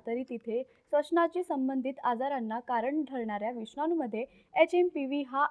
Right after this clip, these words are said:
आठव्या क्रमांकावर आहे. या विषाणूच्या संसर्गाचा रेट चार पॉइंट एक टक्के असून तो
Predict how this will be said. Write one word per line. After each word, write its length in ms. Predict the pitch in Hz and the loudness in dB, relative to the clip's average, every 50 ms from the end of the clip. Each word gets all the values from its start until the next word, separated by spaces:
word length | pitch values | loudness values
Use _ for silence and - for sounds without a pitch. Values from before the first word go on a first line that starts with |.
| - | 0
आठव्या 320 | - 247 233 - - 349 381 | -2 -4 -2 0 0 0 2
क्रमांकावर 600 | 370 302 269 240 220 214 214 196 208 208 202 190 | 2 2 -2 -2 -2 -4 -4 -4 -4 -4 -4 -4
आहे. 180 | 190 185 185 - _ _ _ _ _ _ _ _ - | -6 -8 -10 -14 _ _ _ _ _ _ _ _ 2
या 120 | 277 277 | 2 2
विषाणूच्या 540 | 254 247 226 277 269 269 269 269 - 277 277 | 2 2 0 0 0 0 0 0 0 -2 -2
संसर्गाचा 720 | - 247 220 220 - 285 302 254 262 247 233 - 220 233 | -2 -2 -4 0 0 0 2 2 2 0 2 0 0 0
रेट 280 | 226 220 202 208 254 262 _ _ _ - | 0 -2 -2 -4 -6 -6 _ _ _ 2
चार 200 | 277 277 320 302 - | 2 2 2 2 0
पॉइंट 220 | - 277 277 294 285 - - | -4 -4 -4 -4 -6 -6 -2
एक 200 | 277 320 349 - - | 0 0 0 -2 -2
टक्के 260 | 330 294 294 - 269 269 | -4 -2 -2 0 0 0
असून 380 | 233 220 - 214 202 226 254 | 0 0 -4 -8 -8 -8 -8
तो 260 | 254 _ - 285 302 | -10 _ -2 -2 -2